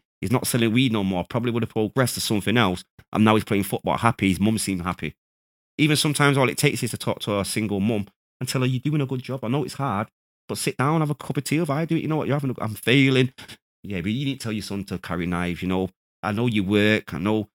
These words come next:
you pay all your bills. I know you love your son. I know your house is always clean. You're not failing your son, love. You're a good mum."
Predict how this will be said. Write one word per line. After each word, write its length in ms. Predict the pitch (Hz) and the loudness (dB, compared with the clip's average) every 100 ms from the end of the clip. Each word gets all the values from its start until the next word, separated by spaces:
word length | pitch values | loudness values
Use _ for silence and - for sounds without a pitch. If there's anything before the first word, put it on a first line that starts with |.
| _ | _
you 80 | 85 | -10
pay 220 | - 113 | -4 0
all 120 | 104 104 | 0 -2
your 120 | 95 | -2
bills. 320 | 101 104 101 | 0 0 0
I 40 | 95 | -2
know 180 | 101 | -2
you 140 | 98 90 | 0 0
love 200 | 104 92 | 0 0
your 100 | 92 | 0
son. 220 | - 104 | 0 2
I 40 | 98 | 2
know 140 | 104 | 0
your 100 | 90 | -2
house 180 | 101 95 | -4 -6
is 80 | 92 | -6
always 160 | 92 | -8
clean. 260 | - 98 95 | -6 -4 0
You're 160 | 113 131 | 2 0
not 120 | - | 0
failing 300 | 110 101 95 | 0 0 0
your 80 | 85 | -2
son, 260 | 110 113 | 0 0
love. 120 | 110 | 0
You're 160 | 87 92 | 2 0
a 40 | |
good 220 | 85 117 107 | 2 0 0
mum." 220 | 107 | -2